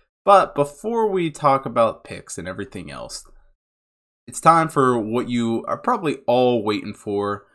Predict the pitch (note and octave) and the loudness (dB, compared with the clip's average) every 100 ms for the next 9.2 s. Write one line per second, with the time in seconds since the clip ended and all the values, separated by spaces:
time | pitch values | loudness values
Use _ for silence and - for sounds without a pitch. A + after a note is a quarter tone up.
0 | _ _ G2+ - C#3 C#3 C3 A#2+ G#2+ G2+ | _ _ -6 -2 2 4 2 0 -4 -6
1 | G2+ - F#2+ F#2+ F#2 - _ _ _ _ | -8 -6 -6 -4 -8 -12 _ _ _ _
2 | _ - G2+ G2 A2+ F#2+ - D#3+ E3+ E3+ | _ -8 -8 -6 -12 -14 -4 0 2 0
3 | C3+ A2+ A#2+ A#2 A#2+ - A2+ G#2+ G#2+ G#2 | -2 -4 0 2 2 -2 -6 -4 -2 -4
4 | - - A2 G#2+ G#2+ G#2 G2+ - E2+ C#2+ | -8 -8 -6 -6 -8 -10 -10 -14 -14 -14
5 | A#1+ A1 G#1+ - _ _ _ - G#2+ A#2+ | -14 -12 -14 -16 _ _ _ -8 -4 -2
6 | C3+ - F3 D#3+ D#3 C#3+ D3+ D#3+ D#3+ D#3 | -2 -2 0 0 0 0 0 0 -2 -2
7 | C#3+ C#3+ C3 A#2+ C#3+ B2+ B2 C3 A#2+ A#2+ | -2 0 2 2 2 0 0 0 2 0
8 | A#2 A#2 G2+ G2 - C#3+ B2+ B2+ B2 A#2 | 2 0 -2 -6 2 2 2 0 0 0
9 | A2 G#2 | -2 -6